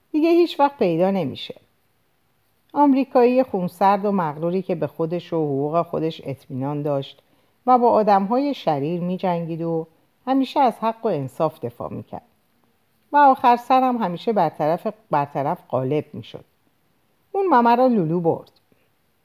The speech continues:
آمریکای حق و انصاف، خدا حافظ. حالا دوره ویتنامه. دوره شورش دانشگاه هاست. دوره دیوار کشیدن، دور سیاه محله هاست.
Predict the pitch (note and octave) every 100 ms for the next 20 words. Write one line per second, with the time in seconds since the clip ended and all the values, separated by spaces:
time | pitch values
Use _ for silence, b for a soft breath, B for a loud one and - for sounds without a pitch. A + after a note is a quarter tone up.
0 | _ _ _ _ _ _ _ D#4+ E4 D4+
1 | D4+ D#4 E4 D#4+ A#3 - D3 C#3+ C#3+ C#3
2 | E3 A#2 - _ - C3 D3 C#3+ A2+ -
3 | A#2+ - _ _ _ _ _ - D3+ C#3
4 | D3 D3 B2+ D3 E3 C3+ B2 - C#3+ D3+
5 | B2+ - _ _ _ _ _ _ C#4 C4
6 | B3+ B3 - F#3 F#3+ - A#3 F#3 C3 B2+
7 | - A#2+ B2 B2 _ _ _ _ _ _
8 | _ - D#4 C#4+ C#4 A#3 G3 F3+ F3 E3+
9 | D3 D#3+ D3 E3+ F3+ F#3 F3+ E3 E3 E3+
10 | E3 - C#3 C#3+ D#3+ D#3+ C#3 A#2+ B2 A#2+
11 | A#2+ B2 -